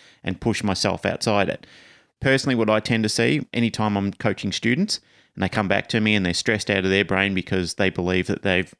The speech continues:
hindered their dog's training or they've created a problem, when we look at the breakdown of that, especially when they show me a video of their work,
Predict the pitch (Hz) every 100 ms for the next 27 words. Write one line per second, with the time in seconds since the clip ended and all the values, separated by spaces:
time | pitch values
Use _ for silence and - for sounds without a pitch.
0 | - 104 110 95 92 87 95 87 98 95
1 | 98 90 87 90 - 95 92 90 - 104
2 | 127 208 _ _ _ _ _ _ - 131
3 | 139 147 151 104 120 117 117 98 90 98
4 | - - 117 127 110 98 95 104 98 90
5 | 101 101 92 85 90 87 98 80 -